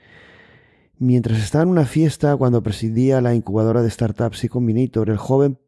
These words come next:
prodig-, el, el co-, el joven prodigio señaló que se prepara para sobrevivir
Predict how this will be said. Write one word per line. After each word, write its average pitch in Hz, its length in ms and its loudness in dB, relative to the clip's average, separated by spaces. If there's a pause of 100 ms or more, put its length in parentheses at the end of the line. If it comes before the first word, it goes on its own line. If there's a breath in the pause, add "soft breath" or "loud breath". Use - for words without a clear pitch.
(100)
prodig-, 131 500 -2
el, 104 240 -2
el 104 180 -4
co-, - 200 -8
el 104 60 -4
joven 131 260 -2
prodigio 123 580 -2 (600 loud breath)
señaló 139 560 2
que 156 120 -2
se 143 180 0
prepara 131 400 0 (200)
para 123 180 -2
sobrevivir 113 720 0